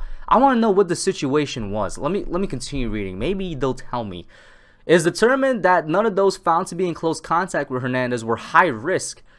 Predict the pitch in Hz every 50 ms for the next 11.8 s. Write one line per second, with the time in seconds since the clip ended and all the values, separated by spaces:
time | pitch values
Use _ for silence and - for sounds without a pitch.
0 | _ - - - 123 127 120 - 156 185 190 135 127 139 139 143 - - 135 135
1 | 135 120 - - 123 151 - - 151 147 156 156 151 - - 113 110 110 - -
2 | _ _ _ _ - 127 123 131 135 139 131 127 117 123 135 - - - 135 143
3 | 143 147 151 147 - - 135 135 135 131 117 113 113 110 110 113 123 120 117 120
4 | 117 139 131 131 117 113 110 117 113 - - _ _ _ _ _ - - - -
5 | - 180 185 - - 165 151 143 135 - - 139 135 120 110 - - 131 123 117
6 | 107 98 98 98 104 101 - 156 185 208 - 131 120 - 143 131 120 113 - -
7 | - - - - - - - - - - - - 143 147 147 139 - - - -
8 | - - - - - - - - 165 175 196 185 165 143 127 131 135 139 151 147
9 | 147 160 151 127 127 123 120 120 - - - 147 139 139 135 135 131 127 127 127
10 | 127 123 110 101 135 135 - - 139 120 131 120 120 - - 135 - - 127 117
11 | 120 120 113 - 110 101 95 95 90 82 - - 95 92 85